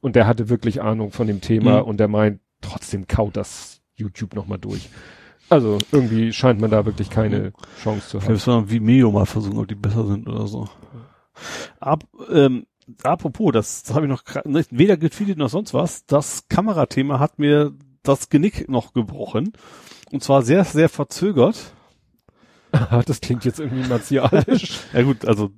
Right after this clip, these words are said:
Speaker 2: man sieht, mein Genick ist tatsächlich
Speaker 1: Ja, ja.
Speaker 2: noch dran, also im übertragenen Sinne. Und zwar konnte ich wegen der blöden Kamera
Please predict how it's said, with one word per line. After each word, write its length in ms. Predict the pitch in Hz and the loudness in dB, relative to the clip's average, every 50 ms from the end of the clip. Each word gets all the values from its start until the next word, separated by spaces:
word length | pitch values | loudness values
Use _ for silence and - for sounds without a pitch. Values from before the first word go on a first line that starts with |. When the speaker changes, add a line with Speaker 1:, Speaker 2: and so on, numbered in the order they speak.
| - - - | -16 -16 -12
Speaker 2:
man 240 | 143 135 127 123 | -2 0 0 2
sieht, 160 | 117 156 165 - | 2 2 2 2
mein 120 | 131 123 | 2 0
Genick 200 | 117 113 139 143 | 2 2 2 2
ist 220 | 147 - - - | 0 0 -2 -6
tatsächlich 340 | - - - - 131 131 127 | -18 -6 -2 2 4 6 6
Speaker 1:
Ja, 60 | 127 151 | 6 4
ja. 40 | 160 | 4
Speaker 2:
noch 60 | 131 | 2
dran, 200 | 127 131 165 190 | 2 2 2 2
also 160 | 151 113 131 | 2 2 2
im 100 | 131 120 | 0 0
übertragenen 560 | 120 117 117 - - - - 127 120 - 160 147 | 0 -2 -2 -2 -4 -4 -4 -4 -4 -4 -6 -6
Sinne. 160 | 165 175 180 - - - - - - - - - | -6 -6 -8 -8 -12 -18 -20 -20 -20 -20 -20 -4
Und 180 | - 160 185 - | -2 -2 -2 -2
zwar 360 | - - 120 107 117 143 160 - _ _ | 0 0 2 2 2 0 -2 -6 _ _
konnte 220 | - 139 135 135 | -8 -6 -6 -6
ich 120 | 127 - | -6 -2
wegen 200 | 135 147 156 160 | 0 0 0 2
der 80 | 160 165 | 0 -2
blöden 260 | 139 139 135 135 135 | -2 0 -2 -2 -2
Kamera 560 | - - - - 151 139 127 131 147 160 - | -2 -2 0 2 4 4 4 4 4 2 2